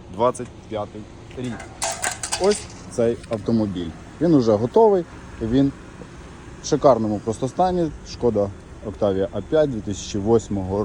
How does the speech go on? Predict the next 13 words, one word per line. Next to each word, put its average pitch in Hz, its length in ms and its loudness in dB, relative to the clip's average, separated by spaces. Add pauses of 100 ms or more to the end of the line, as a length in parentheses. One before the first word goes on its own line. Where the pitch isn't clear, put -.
(160)
року. 170 320 2
Автомобіль 110 440 -2
на 107 180 0
шикарній 104 420 -2
комплектації 107 720 -2
і 107 80 -4
на 98 160 -2
дуже 95 300 -6
класному 110 480 -2
пробігу. 156 520 2 (420)
Задній 107 340 2
парктронік. 120 720 0 (760)
Також 104 360 0